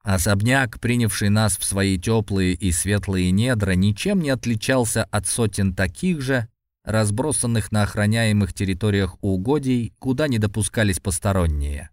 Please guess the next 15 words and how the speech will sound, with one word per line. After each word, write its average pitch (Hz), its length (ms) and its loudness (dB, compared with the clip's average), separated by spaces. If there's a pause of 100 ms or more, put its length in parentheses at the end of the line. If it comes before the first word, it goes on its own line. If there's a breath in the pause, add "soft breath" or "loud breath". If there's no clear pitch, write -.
Двухэтажное 120 800 2
здание, 107 580 2
четырехметровые 98 920 0
потолки, 98 680 -2
немолодой, 123 960 2
но 110 280 2
полный 170 560 0
достоинства 110 880 0
паркет, - 760 -2 (100)
выдержавший 113 960 0
на 98 120 2
своем 98 400 0
веку 92 380 0
всякое. - 760 -4 (240)
И 87 360 2